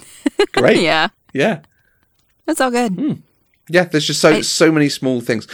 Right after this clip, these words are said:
Speaker 2: We've not talked about the witch, whose name was Mortiana.
Speaker 1: honestly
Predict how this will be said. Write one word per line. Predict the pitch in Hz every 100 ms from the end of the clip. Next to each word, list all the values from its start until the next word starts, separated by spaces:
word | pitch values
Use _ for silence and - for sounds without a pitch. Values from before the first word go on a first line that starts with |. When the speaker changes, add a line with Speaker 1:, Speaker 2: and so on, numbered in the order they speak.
| -
Speaker 2:
We've | 147
not | 160 262
talked | 240 226
about | 202
the | 156
witch, | 107 - - - _ _ _ _ _ _ _ -
whose | 117 113 107
name | 107 101 98
was | 95 76
Mortiana. | 98 110 123 - 123 160 110 - _ _ _ _ _ -
Speaker 1:
honestly | 233 262 277 240 220